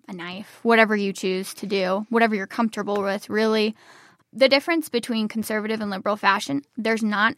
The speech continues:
a huge difference. We still like Gucci and Dolce gabbana and this and that. But, um,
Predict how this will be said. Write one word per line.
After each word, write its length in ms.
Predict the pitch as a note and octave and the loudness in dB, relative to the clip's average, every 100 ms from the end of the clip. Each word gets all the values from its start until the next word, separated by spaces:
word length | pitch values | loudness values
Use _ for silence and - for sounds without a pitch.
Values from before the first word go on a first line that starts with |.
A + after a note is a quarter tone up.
| _ - | _ -2
a 80 | |
huge 640 | G#3+ - - G3+ G3+ G#3 - | -2 -4 -10 -8 -6 -8 -6
difference. 580 | - - A3 A#3 - - - | -8 -2 0 0 -6 -14 -12
We 120 | A#3 | -10
still 520 | - - G#3 A#3 A#3 | -8 -2 2 4 4
like 320 | G#3+ G#3+ - - | 6 4 2 -10
Gucci 480 | - G#3 - G3+ G3+ | -10 -8 -6 -2 -2
and 260 | G3 G3 F#3+ | -2 -6 -8
Dolce 260 | B2 - | -8 -8
gabbana 360 | G3+ G#3 G#3 G#3 | -4 0 2 2
and 380 | G3+ G3 F#3 G3 | 2 2 0 -2
this 140 | G#3 | -4
and 120 | G#3 | -2
that. 340 | G3+ F#3 E3 - - - - - - _ | 2 4 2 0 -14 -20 -20 -20 -20 _
But, 240 | G#3+ F#3+ - | 0 0 0
um, 520 | G#3 G3 F#3 - B2 | -2 -2 -2 -4 -6